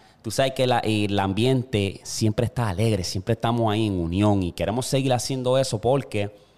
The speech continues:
la unión para mí es lo más importante, especialmente que hay otros sitios como lo que es los medios de comunicación, todo eso que nos quieren dividir y esa no va a pasar en, mientras yo esté por ahí.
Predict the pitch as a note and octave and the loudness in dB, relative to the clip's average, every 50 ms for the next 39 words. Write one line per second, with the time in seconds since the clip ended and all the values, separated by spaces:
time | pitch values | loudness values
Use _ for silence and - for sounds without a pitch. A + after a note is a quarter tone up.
0 | _ _ _ - _ _ - G2 G2 G2 F#2+ G2+ A2+ A#2+ A#2+ B2+ A#2 A2+ A#2 A#2 | _ _ _ -20 _ _ -4 -2 -2 0 0 0 0 0 2 2 2 2 0 0
1 | A#2 A2+ A#2 A2+ A2 A2 A2+ A2 - A2+ A2 G2+ - - A2+ A2 A2 A2 - F#2 | 0 0 0 0 0 -2 -2 -2 -4 -4 -6 -4 -4 -4 -2 -2 -4 -6 -8 -10
2 | - - - F2 - - E2+ F#2 G2 G2+ G#2 G#2 - - G2 F#2 F2+ - - - | -8 -6 -8 -8 -6 -4 -2 0 0 0 0 -2 -4 -4 -2 -2 -2 -6 -10 -18
3 | - - - _ _ _ _ - E2+ E2+ F#2 G2 G2+ - - G2+ - - - G#2+ | -20 -20 -20 _ _ _ _ -4 -2 0 2 0 0 0 0 -2 -2 -2 0 0
4 | G#2 G2+ - - G2 F#2+ F2 F2+ F2 E2+ E2 E2 D#2+ - F2 F#2 F#2+ G2 G2 G2 | 0 0 0 0 0 0 0 0 0 0 0 -2 -2 -2 -2 0 0 0 0 0
5 | G2+ G2 F#2+ F#2 F2+ - G2 F2+ F2+ F#2 G2 F#2 F#2 G2 F#2 F#2+ F#2 F#2 F#2 G2 | 0 0 0 -2 -2 -2 -4 -2 0 0 0 0 0 0 0 0 0 0 0 0
6 | - G2+ F2+ - - - - G2+ G2+ G2+ G2+ G2 G2 G2 G2 G2 G2 G2 F#2+ F#2+ | -2 -2 -4 -4 -6 -6 -6 -4 -2 -2 0 0 0 0 2 2 0 0 0 -2
7 | F#2 F2+ - - - _ _ _ _ _ _ _ _ _ _ _ _ _ - G#2 | -4 -6 -8 -14 -20 _ _ _ _ _ _ _ _ _ _ _ _ _ 0 2
8 | A2 A#2 B2 B2 A#2+ A#2+ - - A#2 G#2+ G2+ - G#2+ G2+ G2+ F#2 - G#2+ G#2 A2 | 4 4 4 4 2 2 2 0 -2 -2 -2 -2 -2 -2 -2 -2 -2 -2 0 0
9 | A2+ A2 A2+ A2+ G#2+ G#2 G2+ A2+ A#2 A#2 A2+ - - - - - _ - F#2 F#2+ | 2 2 0 0 0 0 0 0 0 0 -2 -6 -12 -20 -20 -20 _ -10 -4 -2
10 | G2 G#2 A#2 A#2 - A#2 G#2 G2+ G2+ G2+ G2+ - G2+ F#2 - - - F2+ F2 F2 | 0 0 0 0 0 -2 0 0 2 0 2 0 0 -2 -2 -4 -4 -4 -4 -4
11 | E2+ - - - - _ _ _ _ _ - F#2 F#2+ F#2 F#2 F2 E2 E2 F2 - | -6 -8 -14 -20 -20 _ _ _ _ _ -4 -2 0 0 0 0 -2 -6 -10 -16
12 | _ _ _ _ _ _ _ _ _ _ _ _ _ _ _ _ _ _ _ - | _ _ _ _ _ _ _ _ _ _ _ _ _ _ _ _ _ _ _ -4
13 | G2 F#2 - F#2+ F2+ F2+ F2 E2 F#2+ F#2+ - - G#2 G2 F#2 G2+ F#2+ F2 F2 F2 | -4 -2 -2 -2 -2 -4 -4 -2 -2 -2 0 0 -2 0 0 0 0 0 -2 -4
14 | E2+ D#2+ | -6 -8